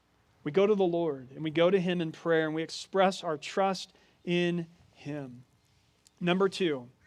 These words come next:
I think this psalm highlights for us the importance of intercessory prayer.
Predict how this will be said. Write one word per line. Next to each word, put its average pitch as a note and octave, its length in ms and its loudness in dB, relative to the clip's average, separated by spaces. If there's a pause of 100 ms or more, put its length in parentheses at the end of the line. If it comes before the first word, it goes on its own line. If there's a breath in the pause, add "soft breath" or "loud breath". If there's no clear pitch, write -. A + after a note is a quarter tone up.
(600 soft breath)
I F3+ 100 6
think C#4+ 340 -4
this E4+ 140 -4
psalm F3+ 580 -2 (180)
highlights G3+ 640 2
for E3+ 320 0
us E3 160 0
the E3+ 160 -2
importance F3+ 720 -4
of D#3 180 -8 (380)
intercessory F3+ 800 0
prayer. C3 440 -10